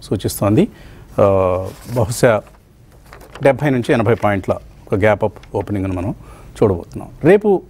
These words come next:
మార్కెట్స్కి సెలవు రంజాన్ సందర్భంగా, కాబట్టి ఈరోజే మనకు నిఫ్టీ, బ్యాంక్ నిఫ్టీ రెండు కూడా వీక్లీ ఆప్షన్స్ ఎక్స్పైరీ నిర్వహించబోతున్నారు. ఇది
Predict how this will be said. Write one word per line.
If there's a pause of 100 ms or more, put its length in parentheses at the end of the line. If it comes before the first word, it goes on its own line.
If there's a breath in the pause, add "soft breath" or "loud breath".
(140)
మార్కెట్స్కి
సెలవు (720)
రంజాన్
సందర్భంగా, (500 loud breath)
కాబట్టి (340 soft breath)
ఈరోజే
మనకు
నిఫ్టీ,
బ్యాంక్
నిఫ్టీ
రెండు
కూడా (500)
వీక్లీ
ఆప్షన్స్
ఎక్స్పైరీ
నిర్వహించబోతున్నారు. (680 loud breath)
ఇది